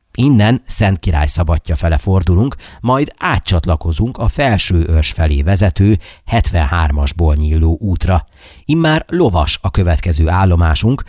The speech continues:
ahonnan a Római út vezet vissza egészen Balatonfüredig. Hideghegyi csúcstámadás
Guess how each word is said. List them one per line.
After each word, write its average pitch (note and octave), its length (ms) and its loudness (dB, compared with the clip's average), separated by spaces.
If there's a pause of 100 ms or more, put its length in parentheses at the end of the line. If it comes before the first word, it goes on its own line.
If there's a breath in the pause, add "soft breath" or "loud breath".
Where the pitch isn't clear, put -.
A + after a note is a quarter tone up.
(180 loud breath)
ahonnan A#2 480 0
a C#3+ 160 -2
Római A#2 440 2
út D#2 200 0
vezet D2+ 320 0
vissza A2+ 420 -2
egészen G2+ 720 0
Balatonfüredig. C#2 1120 -4 (600)
Hideghegyi E3+ 640 0
csúcstámadás A#2 960 2